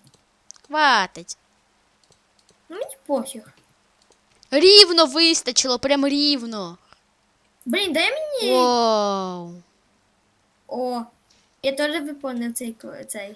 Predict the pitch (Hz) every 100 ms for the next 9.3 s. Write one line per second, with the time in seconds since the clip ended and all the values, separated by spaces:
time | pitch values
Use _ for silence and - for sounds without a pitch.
0 | _ 226 202 - 262 294 302 330 269 269
1 | - 285 285 285 269 240 233 202 311 415
2 | 403 - 370 330 - 254 302 269 247 226
3 | 277 269 - 240 220 240 240 233 - -
4 | - - _ _ _ - - - 226 196
5 | 165 - - - _ _ _ _ - 202
6 | 190 190 - _ _ _ _ _ _ _
7 | _ _ _ _ _ _ _ _ _ -
8 | 302 320 254 - 233 302 381 - 247 262
9 | 262 -